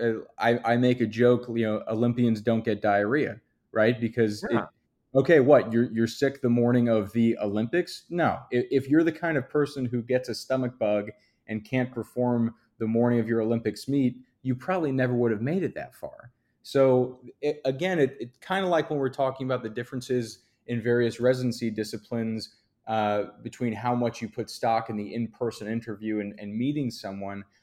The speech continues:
Speaker 1: I think there's, again, this broad brush painted where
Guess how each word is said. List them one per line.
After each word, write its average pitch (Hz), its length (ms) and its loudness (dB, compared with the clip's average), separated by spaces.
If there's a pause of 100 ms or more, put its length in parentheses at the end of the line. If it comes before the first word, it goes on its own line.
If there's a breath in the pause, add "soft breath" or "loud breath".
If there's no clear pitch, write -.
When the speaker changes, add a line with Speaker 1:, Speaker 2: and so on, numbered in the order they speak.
(140)
Speaker 1:
I 120 100 -4
think 160 280 -8
there's, 127 180 -2
again, 139 340 -4
this 123 180 -4
broad 120 580 -2
brush 147 260 -2 (100)
painted 107 400 -8
where 104 460 -4